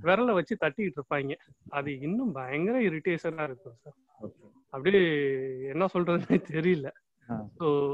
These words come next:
Speaker 1: இந்த மாதிரியான ஒரு தவிர்க்க முடியாத சூழ்நிலைகள்ல நாம்
Speaker 2: சரி.
Speaker 1: இருக்கும் பொழுது
Speaker 2: ம்.
Speaker 1: அவங்கள்ட்ட சொல்லவும் முடியாது. அது
Speaker 2: ம்.
Speaker 1: சண்டையில தான் கொண்டு போய்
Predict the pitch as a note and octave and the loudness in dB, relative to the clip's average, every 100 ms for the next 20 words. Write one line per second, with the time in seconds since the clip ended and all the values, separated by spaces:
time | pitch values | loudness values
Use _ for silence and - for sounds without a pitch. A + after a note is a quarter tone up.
0 | D3 D#3+ F#3 F#3+ F#3+ F#3 F#3 G3 A3+ G3 | -2 0 2 4 4 4 4 4 4 2
1 | E3 D3+ D3 E3 G3 F3+ E3+ F3 F#3+ G3 | 2 0 0 -2 0 0 2 2 2 0
2 | - E3+ E3 D#3 D3 D3+ D#3+ E3+ A#3+ D4+ | -2 0 0 0 0 -4 0 0 0 -4
3 | - F#3 D#3 E3+ E3 D#3 E3 E3+ C#3 C#3 | -16 -2 4 4 4 -2 -2 -2 0 -2
4 | C3+ F3+ - _ - - - A2+ _ _ | -2 -6 -8 _ -18 -8 -6 -6 _ _
5 | - D#3+ E3+ F3 A3 F3 F#3 A3+ G3+ D#3+ | -2 2 4 4 2 4 6 6 6 4
6 | D3+ C3+ C3+ - - _ E3 E3 - D#3 | 2 0 -4 -14 -20 _ 2 2 0 -4
7 | E3+ F3+ E3+ F3+ D#3+ D#3 D3 D#3 E3 D3+ | -2 0 0 0 -2 -4 -2 0 0 0